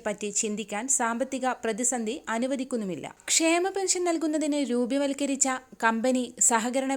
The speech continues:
ബാങ്കുകളുടെ കൺസോർഷ്യത്തിൽ നിന്ന് വായ്പ എടുത്താണ് ഇപ്പോൾ വിതരണം ചെയ്യുന്നത്. കമ്പനിയുടെ കയ്യിൽ മിച്ചമുണ്ടായിരുന്ന പണം ഒരു ഗഡു കൂടി നൽകാൻ തികയുമായിരുന്നു. എന്നാൽ സാമ്പത്തിക വർഷാവസാനം ട്രഷറിയിൽ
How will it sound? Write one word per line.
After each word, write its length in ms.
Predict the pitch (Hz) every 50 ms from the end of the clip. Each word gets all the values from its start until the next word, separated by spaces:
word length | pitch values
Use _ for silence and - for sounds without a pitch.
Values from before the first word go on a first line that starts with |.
| 240
ബാങ്കുകളുടെ 440 | 254 254 254 254 247 254 247 226 240 240 -
കൺസോർഷ്യത്തിൽ 680 | 220 220 214 208 - 254 254 254 - - 254 247 247 247 240
നിന്ന് 220 | 240 233 226 226 214 - - - - 208
വായ്പ 360 | 208 220 233 254 254 277 269 247
എടുത്താണ് 420 | 214 214 208 - 208 202 196 208 - - 202
ഇപ്പോൾ 200 | 196 - 220 214 208 180 202
വിതരണം 360 | 185 185 208 208 214 226 220 196 -
ചെയ്യുന്നത്. 380 | 208 190 185 175 170 156 156 160 - - 220
കമ്പനിയുടെ 480 | 214 220 226 240 247 247 247 233 247 240
കയ്യിൽ 240 | 240 233 226 233 233 226
മിച്ചമുണ്ടായിരുന്ന 720 | 233 214 - 277 269 262 254 240 240 233 226 226 226 220 214 -
പണം 200 | 214 208 208 233 294 - - 220
ഒരു 120 | 247 277 254 269
ഗഡു 180 | 262 240 254 233
കൂടി 180 | 247 233 240 226
നൽകാൻ 260 | 226 214 196 214 220 277 277 262
തികയുമായിരുന്നു. 760 | 226 190 226 240 240 233 214 196 185 180 175 180 165 160 - - 196 220
എന്നാൽ 200 | 214 220 220 220 214 -
സാമ്പത്തിക 480 | 240 226 233 233 233 254 - 262 247 254 233 233
വർഷാവസാനം 760 | 226 233 - - 262 262 262 269 - - 240 226 226 220 208 - -
ട്രഷറിയിൽ 480 | 220 220 220 - 220 247 240 240 233